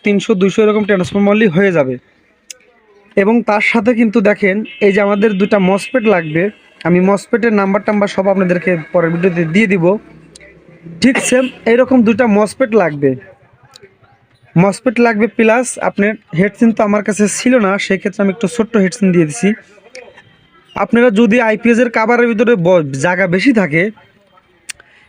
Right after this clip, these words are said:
জায়গা যদি আইপিএস এর কাভারের ভিতরে বেশি থাকে, সেক্ষেত্রে আপনারা একটু এই হেডসিনটা একটু বড় করে দিবেন। হেডসিন একটু বড় দেওয়ার কারণে এই মসফেট দুইটা গরম হবে কম, নষ্ট হবে কম।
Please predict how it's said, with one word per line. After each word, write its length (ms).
জায়গা 280
যদি 220
আইপিএস 320
এর 80
কাভারের 300
ভিতরে 160
বেশি 260
থাকে, 200
সেক্ষেত্রে 400
আপনারা 300
একটু 300
এই 100
হেডসিনটা 460
একটু 180
বড় 300
করে 180
দিবেন। 320
হেডসিন 420
একটু 260
বড় 240
দেওয়ার 200
কারণে 420
এই 140
মসফেট 400
দুইটা 260
গরম 300
হবে 220
কম, 420
নষ্ট 300
হবে 240
কম। 300